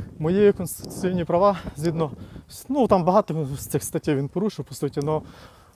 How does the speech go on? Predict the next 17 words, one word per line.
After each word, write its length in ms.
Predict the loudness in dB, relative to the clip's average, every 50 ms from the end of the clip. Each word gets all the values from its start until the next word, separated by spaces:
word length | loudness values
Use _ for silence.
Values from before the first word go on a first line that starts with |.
| _ _ _ -4 -2
якщо 240 | -2 0 2 2 2
він 120 | 2 2
говорив 300 | 2 4 4 6 4 4
про 160 | 4 2 2
зйомку, 340 | 4 4 2 2 2 -2 -6
то 200 | -8 -6 -6 -4
значить 340 | -2 -2 -2 0 -2 -4 -4
тридцять 240 | -2 -4 -4 -6 -6
четверту. 380 | -2 0 0 0 0 -2 -4
Я 60 | -4
вам 60 | -4 -2
пояснюю, 440 | 0 2 2 2 0 -2 -4 0
я 140 | 2 2 2
тобі 200 | 0 0 0 0
обосновую, 580 | 0 0 0 -4 -4 -2 0 0 0 0 -2 -2
чого 260 | -4 -4 -2 -2 0
так. 320 | 0 0 0 -2 -4 -10